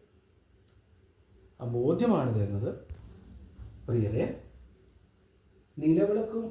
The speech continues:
അതിൻ്റെ അർത്ഥവും ക്രിസ്ത്യാനി അറിഞ്ഞിരിക്കണം. അതറിഞ്ഞിരുന്നെങ്കിൽ മാത്രമേ നിലവിളക്കിന് നമ്മുടെ ജീവിതത്തിലേക്ക് എടുക്കണോ വേണ്ടയോ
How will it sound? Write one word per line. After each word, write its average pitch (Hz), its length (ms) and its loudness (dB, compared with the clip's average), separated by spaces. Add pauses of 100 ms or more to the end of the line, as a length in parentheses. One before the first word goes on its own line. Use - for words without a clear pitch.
(140)
അതിൻ്റെ 156 340 -4 (160)
അർത്ഥവും 185 500 -4 (920)
ക്രിസ്ത്യാനി 185 720 -2
അറിഞ്ഞിരിക്കണം. 156 580 0 (1800)
അതറിഞ്ഞിരുന്നെങ്കിൽ 185 720 0 (100)
മാത്രമേ 156 440 0 (800)
നിലവിളക്കിന് 151 720 -2 (680)
നമ്മുടെ 135 260 -2
ജീവിതത്തിലേക്ക് 131 600 2 (120)
എടുക്കണോ 131 360 -4
വേണ്ടയോ 120 320 -2